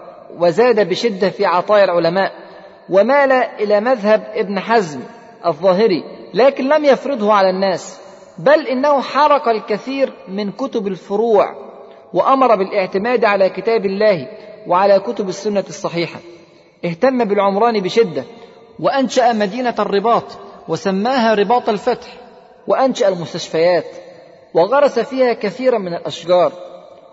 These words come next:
وخصص الأموال الثابتة لكل مريض لشراء الأدوية. وكان رحمه الله يعود المرضى بنفسه يوم الجمعة،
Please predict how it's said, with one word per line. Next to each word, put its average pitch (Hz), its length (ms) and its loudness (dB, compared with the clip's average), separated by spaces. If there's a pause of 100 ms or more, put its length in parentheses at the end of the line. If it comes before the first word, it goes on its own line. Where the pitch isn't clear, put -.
(140)
وخصص 202 520 0
الأموال 208 440 -2
الثابتة 208 540 -2
لكل 214 380 -2
مريض 196 300 0
لشراء 185 380 -2
الأدوية. 143 440 -4 (760)
وكان 247 600 2
رحمه 214 460 -2
الله 233 320 -2 (180)
يعود 202 480 0
المرضى 208 540 0 (120)
بنفسه 214 380 -4
يوم 220 300 0
الجمعة، 143 400 -4